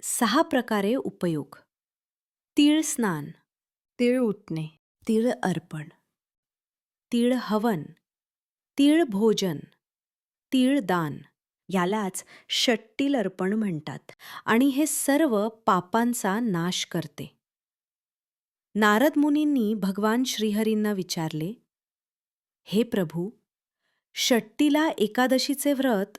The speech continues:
काय फल देते?" भगवान श्री विष्णू म्हणाले, हे नारदा, मी स्वतः पाहिलेली एक सत्यकथा सांगतो.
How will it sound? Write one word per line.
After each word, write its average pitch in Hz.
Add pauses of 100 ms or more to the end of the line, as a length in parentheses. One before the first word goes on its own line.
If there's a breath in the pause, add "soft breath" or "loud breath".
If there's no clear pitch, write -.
(140)
काय 220
फल 320
देते?" 208 (1200)
भगवान 196
श्री 220
विष्णू 202
म्हणाले, 185 (760)
हे 233
नारदा, 170 (920 loud breath)
मी 294
स्वतः 240
पाहिलेली 233
एक 233
सत्यकथा 220
सांगतो. 151